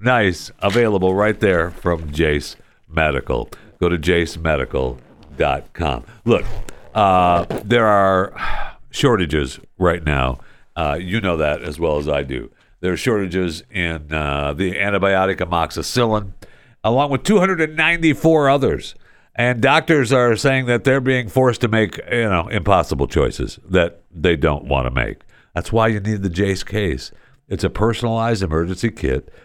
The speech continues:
that contains five essential antibiotics that treat the most common and deadly bacterial infections,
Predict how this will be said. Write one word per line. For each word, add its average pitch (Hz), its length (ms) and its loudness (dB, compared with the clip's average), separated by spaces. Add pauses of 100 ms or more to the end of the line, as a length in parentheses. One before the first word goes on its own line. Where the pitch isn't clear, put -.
that 82 160 -2
contains 78 440 0
five 98 380 2
essential 104 480 -2
antibiotics 98 760 0 (220)
that 80 140 -2
treat 110 280 0
the 113 80 -2
most 92 280 -2
common 110 360 0
and 92 140 -4
deadly 104 320 2
bacterial 113 640 0
infections, 90 640 -2